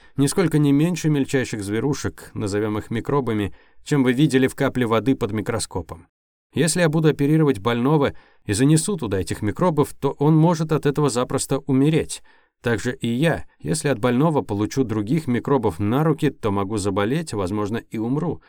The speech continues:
а перчатки препятствуют этому процессу». Голландец смотрел на меня, открыв рот. «Я знаком со многими врачами,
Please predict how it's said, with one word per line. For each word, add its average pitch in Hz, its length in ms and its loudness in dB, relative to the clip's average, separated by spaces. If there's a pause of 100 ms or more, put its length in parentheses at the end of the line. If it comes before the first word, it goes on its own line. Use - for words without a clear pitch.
(160)
а 95 120 -6
перчатки 165 460 0
препятствуют 151 680 -2
этому 113 280 -2
процессу». - 640 -6 (760)
Голландец 151 560 0
смотрел 156 440 2
на 147 80 4
меня, 135 260 4
открыв 131 360 -2
рот. 147 300 0 (320)
«Я 151 260 0
знаком 165 460 0
со 160 160 2
многими 147 380 2
врачами, 110 640 -4